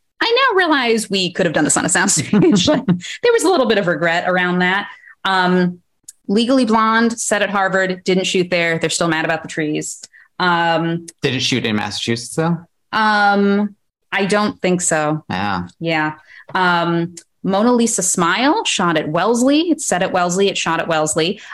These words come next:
Speaker 1: Um,
Speaker 2: Great fall Boston movie.
Speaker 1: yeah, in Googling that, it turns out there was drama. Apparently, the stat, like, the,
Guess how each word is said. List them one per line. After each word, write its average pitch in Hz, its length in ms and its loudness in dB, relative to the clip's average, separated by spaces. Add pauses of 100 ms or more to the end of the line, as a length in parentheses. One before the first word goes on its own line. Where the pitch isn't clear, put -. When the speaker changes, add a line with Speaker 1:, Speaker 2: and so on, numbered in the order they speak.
(100)
Speaker 1:
Um, 175 400 2
Speaker 2:
Great 156 380 0
fall 120 280 -2
Boston 104 440 -2
movie. 127 420 -4 (220)
Speaker 1:
yeah, 233 260 0
in 233 200 2
Googling 320 500 4
that, 175 320 0
it 196 80 -6
turns 339 240 2
out 403 140 0
there 220 120 2
was 175 200 -2
drama. 165 840 -2
Apparently, 185 880 0
the 175 120 -2
stat, 190 500 -4
like, 170 240 -2
the, 170 320 2